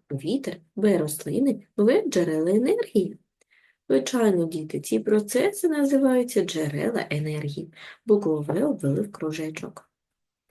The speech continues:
Розгляньте, будь ласка, світлини. Назвіть вид енергії, який ілюструє кожне зображення.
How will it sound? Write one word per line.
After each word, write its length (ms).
Розгляньте, 460
будь 180
ласка, 300
світлини. 580
Назвіть 540
вид 260
енергії, 600
який 300
ілюструє 580
кожне 600
зображення. 720